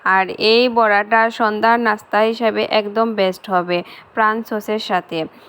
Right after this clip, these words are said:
তাহলে বন্ধুরা দেখে নাও এটা আমি কিভাবে বড়া করি। আমি এখানে নিয়েছি দুই কাপ ডাল। এটা খুব ভালোভাবে ধুয়ে তিন থেকে চার ঘন্টা ভিজিয়ে রেখে দিয়েছি।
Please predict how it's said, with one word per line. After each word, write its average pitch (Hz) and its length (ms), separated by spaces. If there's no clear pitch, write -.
তাহলে 233 380
বন্ধুরা 220 480
দেখে 233 300
নাও 233 300
এটা 226 320
আমি 208 280
কিভাবে 214 560
বড়া 190 280
করি। 175 420
আমি 240 360
এখানে 240 380
নিয়েছি 226 440
দুই 214 260
কাপ 214 280
ডাল। 190 500
এটা 226 240
খুব 233 280
ভালোভাবে 240 560
ধুয়ে 220 580
তিন 240 220
থেকে 233 260
চার 214 260
ঘন্টা 226 340
ভিজিয়ে 220 520
রেখে 226 340
দিয়েছি। 175 640